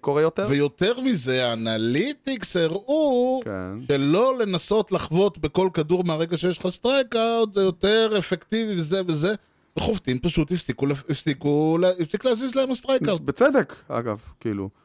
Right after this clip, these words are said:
Speaker 2: בצדק
Speaker 1: תנסה
Speaker 2: או ש-
Speaker 1: לא להיפסל. מה זה משנה איך אתה נפסל? נפסלת, נפסלת.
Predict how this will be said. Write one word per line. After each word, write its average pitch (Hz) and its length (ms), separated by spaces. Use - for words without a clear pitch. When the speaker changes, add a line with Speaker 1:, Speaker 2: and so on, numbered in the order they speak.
Speaker 2:
בצדק 147 340
Speaker 1:
תנסה 190 280
Speaker 2:
או 175 120
ש- - 20
Speaker 1:
לא 175 100
להיפסל. 202 560
מה 131 80
זה 170 80
משנה 190 240
איך 208 260
אתה 196 120
נפסל? 131 420
נפסלת, 196 300
נפסלת. 202 440